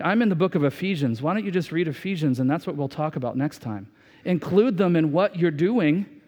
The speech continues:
and just point them to Jesus.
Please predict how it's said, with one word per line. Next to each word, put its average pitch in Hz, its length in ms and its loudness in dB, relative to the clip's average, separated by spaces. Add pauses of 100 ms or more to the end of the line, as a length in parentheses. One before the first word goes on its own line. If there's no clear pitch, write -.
(960)
and 202 140 -4
just 208 180 2
point 226 300 0
them 226 140 4
to 196 80 2
Jesus. - 680 -4